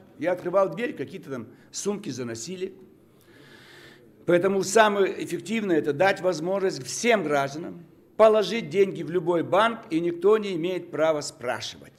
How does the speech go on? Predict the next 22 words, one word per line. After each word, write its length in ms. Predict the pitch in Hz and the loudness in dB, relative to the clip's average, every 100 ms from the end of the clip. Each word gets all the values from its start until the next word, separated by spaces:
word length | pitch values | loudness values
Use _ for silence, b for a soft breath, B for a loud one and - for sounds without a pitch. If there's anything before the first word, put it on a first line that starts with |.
| _ _ _ _ _ | _ _ _ _ _
Вот 140 | 107 - | -20 -14
в 40 | |
Швейцарии 520 | - 151 208 220 190 | -12 -2 4 4 4
было 200 | 147 185 | 0 0
хорошее 480 | 175 160 170 165 156 | 0 -2 -2 -2 -4
правило 480 | 147 156 123 107 104 | 0 0 0 -4 -10
лет 340 | - 131 - 101 | -10 -10 -10 -10
двадцать 360 | 120 135 - | -4 -4 -6
назад. 320 | 131 113 107 - _ _ b b b b b - | -12 -12 -12 -14 _ _ b b b b b -16
Если 180 | 123 | -8
вы 80 | 180 | -4
заходите 520 | 160 196 202 208 196 | 0 2 4 4 4
в 60 | 190 | 0
банк 280 | 208 180 120 | 2 2 -2
и 40 | |
спрашиваете, 640 | 135 - 190 160 135 127 | -10 -2 0 0 -6 -12
сколько 340 | 127 - 135 196 | -12 -10 -4 -2
денег 380 | 175 165 117 - | 0 0 -2 -12
там 140 | 104 - _ _ _ _ - | -16 -18 _ _ _ _ -14
у 100 | 143 | -4
вашего 320 | 139 131 135 | -4 -4 -8
соседа, 640 | 131 151 - 214 190 127 | -6 -6 -6 -6 -8 -10